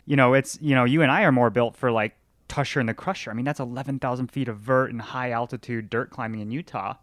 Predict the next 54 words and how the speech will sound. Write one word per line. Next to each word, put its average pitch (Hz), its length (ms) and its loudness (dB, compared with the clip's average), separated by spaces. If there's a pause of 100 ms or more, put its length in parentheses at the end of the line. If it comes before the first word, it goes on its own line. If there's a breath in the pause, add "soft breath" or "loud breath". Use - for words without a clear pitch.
(120)
Or - 80 -14
Crusher - 320 -6
and 95 100 -8
the 95 40 -12
Tusher, - 400 -18
sorry. 107 440 -8
You 175 100 -8
know, 160 100 -4
and 156 80 -6
that's 165 180 -6
the 180 80 -10
cool 156 220 -8
thing 156 120 -8
about 127 200 -6
gravel 120 340 -12
is 104 120 -12
there's 110 220 -6
so 135 480 -2
many 127 320 -2
events, 120 440 -6
and 117 100 -10
they're 117 180 -10
all 120 220 -4
so 127 220 -4
different, 107 480 -8
and 127 120 -8
they're 117 120 -8
all 123 200 -4
so 120 200 -4
unique. 107 560 -6 (120)
And 120 220 -4
there's, 113 240 -2 (480 soft breath)
gravel 127 400 0
roads 120 320 0
are 104 80 -4
different 117 460 -8
in 120 100 -6
every 117 260 -6
state. 123 380 -6
The 117 80 -6
lifestyle 117 460 -4
and 110 80 -6
the 98 60 -10
festival 127 460 -8
around 131 260 -4
is 135 120 -10
different. 151 320 -8
So 127 160 -2
I'm 139 240 -2
just 170 160 -4
looking 123 180 -4
forward 120 220 -2
to, 113 80 0
like, 104 180 -4